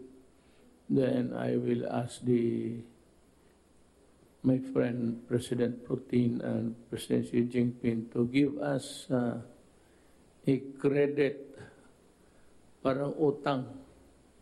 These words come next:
a credit line, but we will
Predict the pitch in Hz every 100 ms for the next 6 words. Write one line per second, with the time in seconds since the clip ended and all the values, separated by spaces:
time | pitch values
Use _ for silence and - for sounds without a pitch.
0 | - - _ - - - - - - 151
1 | - - - 135 131 131 - - 131 127
2 | 120 120 120 127 - - - _ - 131
3 | 135 131 - 139 147 139 131 131